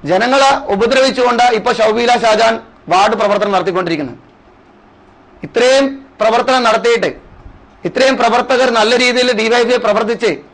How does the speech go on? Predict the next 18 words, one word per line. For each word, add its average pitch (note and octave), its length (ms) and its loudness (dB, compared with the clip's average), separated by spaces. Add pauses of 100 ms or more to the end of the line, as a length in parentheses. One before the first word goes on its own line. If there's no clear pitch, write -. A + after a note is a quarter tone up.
(340)
നല്ല A#3+ 260 0 (100)
പ്രവർത്തനം A3+ 460 0
കാഴ്ചവെച്ചുകൊണ്ട് A3 720 0 (580)
ടൗണിൽ B3 320 2 (240)
നല്ല G#3+ 220 0
രീതിയിൽ A#3+ 320 0 (100)
മെമ്പറായി A#3 420 2 (180)
വന്ന G#3+ 140 0 (760)
ഞങ്ങൾക്കെതിരെ, A#3+ 560 0
മെമ്പറാക്കി A#3 480 0
കൊണ്ടുവന്ന A3+ 340 0 (120)
ഞങ്ങൾക്കെതിരെ G#3+ 460 0
തന്നെ F#3+ 160 -4 (920)
എൻ്റെ A#3+ 200 2 (220)
കടകളും A3 400 2 (200)
എൻ്റെ A3 160 0 (120)
ഓട്ടവും A3+ 340 0 (160)
എൻ്റെ A3 140 0